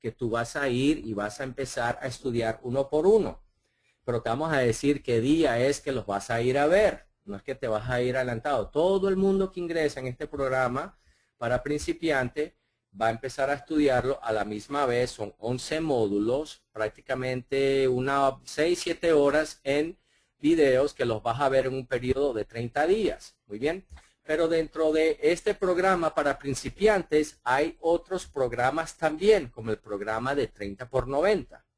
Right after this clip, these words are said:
Este es un programa de ventas y de cierres online.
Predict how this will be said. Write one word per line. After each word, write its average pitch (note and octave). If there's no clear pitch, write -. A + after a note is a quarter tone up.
Este A#2
es C#3
un D3+
programa C#3+
de A2+
ventas D#3+
y B2
de G#2+
cierres D3+
online. C#3+